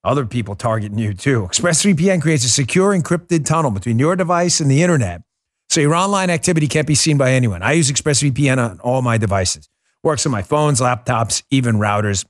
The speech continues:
And using ExpressVPN is as easy as closing the bathroom door. Just fire up the app, click one button, and you are protected. ExpressVPN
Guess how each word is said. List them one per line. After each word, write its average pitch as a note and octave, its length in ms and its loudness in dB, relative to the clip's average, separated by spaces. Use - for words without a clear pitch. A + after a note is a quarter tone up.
And A2 100 2
using C3+ 280 2
ExpressVPN B2 640 0
is G2 80 -2
as F#2+ 120 -2
easy B2+ 200 2
as F#2 100 -4
closing A#2 300 0
the G2+ 80 -2
bathroom G#2 340 -2
door. G#2 180 0
Just - 200 -8
fire C#3+ 260 0
up B2 100 -4
the C3 140 -2
app, E3 300 -2
click C#3 200 -2
one D3 220 0
button, D3+ 300 0
and A2 200 -2
you C3 400 2
are F#2 80 -8
protected. F#2 520 -6
ExpressVPN D#3+ 1080 0